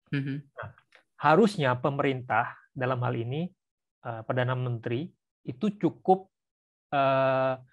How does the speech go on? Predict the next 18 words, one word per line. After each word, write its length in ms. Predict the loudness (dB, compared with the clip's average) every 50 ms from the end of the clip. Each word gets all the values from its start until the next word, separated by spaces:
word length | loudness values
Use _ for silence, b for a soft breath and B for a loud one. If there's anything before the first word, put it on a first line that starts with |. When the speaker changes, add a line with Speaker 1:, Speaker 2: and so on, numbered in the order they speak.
| b b b b b b b _ _ _ _ _ _ _ -10
Speaker 2:
apa 200 | -10 -4 -2 0 0
ya, 140 | 0 -2 -6 -8 -8
cukup 320 | -6 -4 0 0 0 2
mengatur 540 | 2 4 4 4 4 4 4 4 4 4 4
bagaimana, 960 | 4 2 2 2 0 0 0 -2 -2 -2 -2 -2 0 0 -2 -2 -4 -6 -8 -10 -14 _ _ _ _ -8
eh, 640 | -6 -4 -4 -2 -2 -2 -2 -2 -4 -4 -4 -6 -8 -10 _ _ _ _ _ _ _ _ _ _ _ -20 -20 -20 _ _ _
apa, 260 | -10 -10 -4 -2 0 -2 0
tentang 440 | -2 -6 -6 -2 0 0 0 0 0
inilah, 260 | 0 2 4 2 2 2
apa, 140 | -2 -8 -12 -12 -12 -6
regulasi 640 | -2 -2 0 2 2 4 4 4 4 4 4 4 4
untuk, 400 | 2 0 -2 -2 -4 -4 -4 -8 -20 -20 _ _ -8
eh, 460 | -6 -4 -2 -2 -2 -4 -6 -8 -10 -14 _ _ _ -6
disasternya. 640 | -4 0 2 2 2 2 2 2 2 4 4 2 2
Jadi 240 | 2 4 4 4 4
bagaimana 480 | 2 0 -2 -2 -2 -2 -2 -2 -2
mengevakuasi 640 | -2 -2 -4 -4 -4 -4 -6 -6 -6 -8 -10 -10 -10
masyarakat 580 | -14 -8 -4 0 0 0 0 0 0 0 0